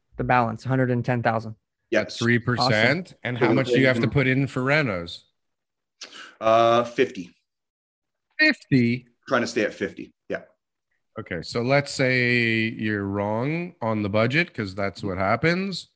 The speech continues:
Speaker 3: S-, let's go seventy-five. So
Speaker 2: Yep.
Speaker 3: we're at two hundred thousand plus closing and blah, blah, blah. We're bringing in twenty-one hundred bucks a month.
Speaker 2: Yeah.
Speaker 3: That is a winner.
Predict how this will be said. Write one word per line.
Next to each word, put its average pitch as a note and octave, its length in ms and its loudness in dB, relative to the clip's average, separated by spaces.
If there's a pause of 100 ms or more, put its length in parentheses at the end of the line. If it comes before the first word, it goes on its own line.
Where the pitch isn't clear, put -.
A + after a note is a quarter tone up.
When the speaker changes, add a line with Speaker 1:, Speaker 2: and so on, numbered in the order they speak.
Speaker 3:
S-, - 220 -8
let's A2+ 220 -8
go G#2 300 -4
seventy-five. A2 1000 -2 (520)
So A#2+ 100 -4
Speaker 2:
Yep. G#2+ 60 -2
Speaker 3:
we're G#2 120 0
at - 160 -10
two D3 380 2
hundred B2+ 360 0
thousand C3 520 0
plus F#2+ 240 -10
closing C3+ 580 2
and G2+ 120 -4
blah, G#2+ 120 -2
blah, G2+ 100 -2
blah. C#3 360 4 (360)
We're A3 120 -2
bringing G#3+ 320 4
in F#3+ 160 2
twenty-one G3+ 560 -2
hundred F#3 360 -2
bucks F3 300 -2
a E3+ 40 -2
month. F#3 500 -4 (420)
Speaker 2:
Yeah. A#2+ 240 2 (120)
Speaker 3:
That E3 460 4
is C3 160 0
a G#2+ 80 -2
winner. F3 880 4